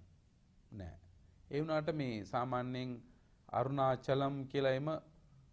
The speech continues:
කියනවා. Right. ඊළඟට ජ. ජලම්. ආ, එහෙනම් සිංහලෙන් ජලය. මේ ස කියන එකට මේ විදිහට අපි පොඩ්ඩක් දාලා බැලුවොත්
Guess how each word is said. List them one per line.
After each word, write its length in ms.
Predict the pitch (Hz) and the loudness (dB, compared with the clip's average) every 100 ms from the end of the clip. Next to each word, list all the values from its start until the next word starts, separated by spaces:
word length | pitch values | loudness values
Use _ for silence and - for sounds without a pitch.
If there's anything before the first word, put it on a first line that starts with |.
| - - | -20 -20
කියනවා. 460 | - 147 107 76 - - - - - - - | -4 0 0 -4 -12 -20 -20 -20 -20 -16 -10
Right. 120 | 85 - - - - - - - - - | -8 -10 -20 -20 -20 -20 -20 -20 -20 -4
ඊළඟට 440 | 160 196 220 233 254 254 - - - - - 139 | 2 2 2 0 0 -2 -6 -18 -20 -20 -18 -4
ජ. 240 | 127 214 - - - - - - - _ - - - - - - - | 6 6 6 -8 -20 -20 -20 -20 -20 _ -20 -20 -20 -20 -20 -20 -18
ජලම්. 460 | 139 165 214 233 110 76 - - - - - - - - - - | -2 4 6 6 2 -4 -14 -20 -20 -20 -20 -20 -20 -20 -20 -12
ආ, 220 | 107 87 | -8 -4
එහෙනම් 300 | 104 220 392 - - - - | -4 -4 -6 -12 -20 -20 -20
සිංහලෙන් 520 | - 143 151 175 330 320 - - - | -10 -4 -2 -2 -4 -6 -14 -18 -6
ජලය. 360 | 113 127 123 90 71 - - - - - - - - - - - - - - - | 4 6 6 2 -4 -12 -20 -20 -20 -20 -20 -20 -20 -20 -20 -20 -20 -20 -20 -14
මේ 180 | 107 110 | -6 -6
ස 100 | - 113 120 | 0 0 0
කියන 180 | 123 135 | -2 -4
එකට 180 | - | -4
මේ 200 | 139 151 | 0 0
විදිහට 300 | 180 175 196 | 0 -2 -2
අපි 120 | 226 220 | -2 -2
පොඩ්ඩක් 380 | 196 180 202 | -2 0 2
දාලා 340 | 131 123 160 170 | 8 8 8 6
බැලුවොත් 420 | 147 139 175 - | 4 4 0 -2